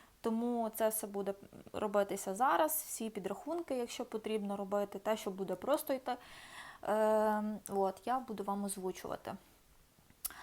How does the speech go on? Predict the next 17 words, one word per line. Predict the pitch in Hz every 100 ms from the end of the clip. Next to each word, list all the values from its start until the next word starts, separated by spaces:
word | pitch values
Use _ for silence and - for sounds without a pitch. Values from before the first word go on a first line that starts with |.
| - - -
Таке | - 240 262
питання. | 262 240 208 175 196
Хочу | - 294 -
відкрити | 262 262 - 214 214 254 302 320
свій | - - 269
магазин | 262 226 208 220
косметики | 208 190 - 226 311 339 330 262
та, | 254 214 226 269 277 - - _ _ _ _ _ _ _ _ _ _ _ 370
е, | 277 214 208 214 - - - _ _
товарами | - 214 233 262 262 226
для | 202 208
жінок, | 202 196 208 359 427 -
але | 220 233
не | 294 247
розумію, | 214 214 214 285 247
чи | - 226
моє. | 220 202 165